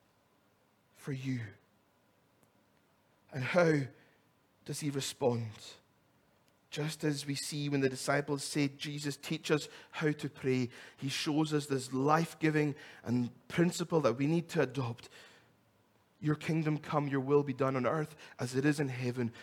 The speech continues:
And we see Jesus say the same, "Not my will, but your will be done." Friends, prayer isn't us bringing a wish list to God,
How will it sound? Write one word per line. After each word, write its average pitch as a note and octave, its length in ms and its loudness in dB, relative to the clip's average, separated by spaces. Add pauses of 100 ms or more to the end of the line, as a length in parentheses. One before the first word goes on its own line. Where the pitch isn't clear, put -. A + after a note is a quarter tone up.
(200)
And B2+ 100 -8
we C3 80 -4
see C#3+ 260 -6
Jesus D3 440 -4
say C#3+ 220 -2
the C#3+ 80 -2
same, C3 380 -2
"Not C#3+ 180 0
my C3+ 240 2
will, C3 380 2 (260)
but G#2+ 180 -6
your C#3 200 2
will C3 420 4 (260)
be C3 120 -2
done." A2+ 380 -4 (760)
Friends, D3+ 340 2
prayer D#3 360 4
isn't D3 360 2
us C3+ 140 0
bringing C#3 400 4
a B2 80 4
wish C3 320 0
list B2+ 300 -4
to A2 60 -6
God, A2 360 -2